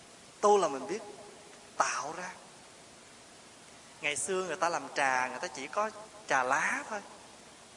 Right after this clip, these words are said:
Nhưng mà người Anh á, đi qua Trung Quốc á, người Anh học được cái là cái cách làm trà lá, nhưng mà người Anh thông minh. Người Anh có thể biến chế ra thành những cái trà gói, trà túi,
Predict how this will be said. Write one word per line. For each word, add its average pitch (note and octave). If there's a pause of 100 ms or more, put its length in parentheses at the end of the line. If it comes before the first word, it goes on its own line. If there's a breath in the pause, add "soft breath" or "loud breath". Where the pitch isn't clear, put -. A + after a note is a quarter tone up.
(720)
Nhưng F#3+
mà G3
người E3
Anh G#3
á, A#3+ (100)
đi G3
qua G3
Trung G3+
Quốc B3+
á, C4
người E3+
Anh F#3 (360)
học -
được C#3
cái A3
là F3+
cái A3
cách -
làm D3
trà C3+
lá, E3
nhưng F#3+
mà D#3+
người C#3
Anh C3 (100)
thông G3+
minh. G#3 (460 loud breath)
Người D3
Anh E3+
có A3+
thể F3+
biến B3+
chế A#3
ra A3
thành F3
những C3
cái A3+
trà C3+
gói, E3 (160)
trà B2
túi, G#3